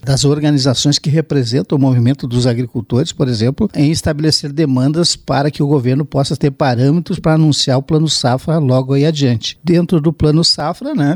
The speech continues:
tem os recursos para a agricultura familiar, que são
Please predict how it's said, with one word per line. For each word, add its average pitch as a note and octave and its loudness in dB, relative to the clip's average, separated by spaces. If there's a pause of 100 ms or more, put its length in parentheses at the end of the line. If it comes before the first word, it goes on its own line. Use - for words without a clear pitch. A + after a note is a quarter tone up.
(120)
tem C#3+ 0 (260)
os D3+ 2
recursos D#3+ -2
para D3 0
a D3+ 2
agricultura C#3+ 0
familiar, D3 2
que A3+ -4
são E3 0